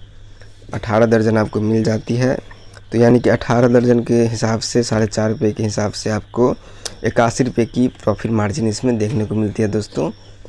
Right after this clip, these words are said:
एक पेटी आप अगर बेचते हो तो। और अगर एक दर्जन लेके अगर कोई रिटेलर बेचता है दोस्तों, तो एक सौ बीस का वो लोग खरीद, बेचेगा दोस्तों, मतलब पूरा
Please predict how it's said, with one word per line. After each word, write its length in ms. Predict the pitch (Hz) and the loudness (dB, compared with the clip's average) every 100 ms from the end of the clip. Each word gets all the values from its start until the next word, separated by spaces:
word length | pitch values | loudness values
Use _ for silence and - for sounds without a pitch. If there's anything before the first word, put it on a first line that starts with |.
| - - - - - - - | -20 -20 -20 -20 -20 -18 -2
एक 160 | 113 - | -2 0
पेटी 220 | 110 123 | 0 4
आप 220 | 120 - 113 | 4 2 0
अगर 200 | 110 120 | 2 2
बेचते 400 | 104 104 - 107 | 2 -2 -2 -4
हो 120 | 104 | -4
तो। 180 | - 101 73 - - - - - - - - - - - - | -2 -2 -2 -6 -18 -20 -20 -20 -20 -20 -20 -20 -20 -20 -8
और 120 | 120 123 | 0 4
अगर 220 | 127 117 | 4 4
एक 200 | 127 123 | 4 4
दर्जन 260 | 131 123 120 | 4 6 4
लेके 380 | 117 120 - | 4 2 2
अगर 200 | 120 113 107 | 4 4 2
कोई 200 | 113 107 | 0 0
रिटेलर 480 | 160 - 113 113 113 | -2 -2 0 2 0
बेचता 380 | 110 107 - 110 | -2 -2 -2 -2
है 100 | 104 | -2
दोस्तों, 320 | 107 - 113 | -4 -6 -6
तो 100 | 101 | -4
एक 120 | 107 | -4
सौ 120 | - | -6
बीस 220 | 104 110 - | -4 -6 -4
का 120 | 104 | -4
वो 140 | 101 | -2
लोग 200 | 101 98 | -2 -4
खरीद, 260 | - 104 110 - - - - | -4 -4 -4 -8 -20 -18 -12
बेचेगा 580 | 95 107 101 123 113 | -4 -4 0 2 4
दोस्तों, 340 | 110 107 101 123 | 2 0 -2 -4
मतलब 280 | 107 - 101 | -2 -4 -6
पूरा 260 | 107 110 | -4 -4